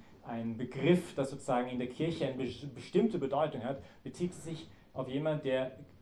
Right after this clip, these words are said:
ein Gelübde gemacht hat, Gott gegenüber.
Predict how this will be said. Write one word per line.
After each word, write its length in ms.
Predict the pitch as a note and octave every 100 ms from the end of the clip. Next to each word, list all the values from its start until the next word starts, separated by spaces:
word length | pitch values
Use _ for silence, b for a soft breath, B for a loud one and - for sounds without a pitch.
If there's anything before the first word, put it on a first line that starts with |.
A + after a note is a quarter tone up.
| -
ein 220 | B2+ B2
Gelübde 380 | B2+ G3 A#3+ A#2+
gemacht 400 | G#2+ G2 - -
hat, 120 | F2 - - - - - F#2
Gott 320 | A#2+ A2 -
gegenüber. 520 | G#2+ F#2+ F#2+ F#2 -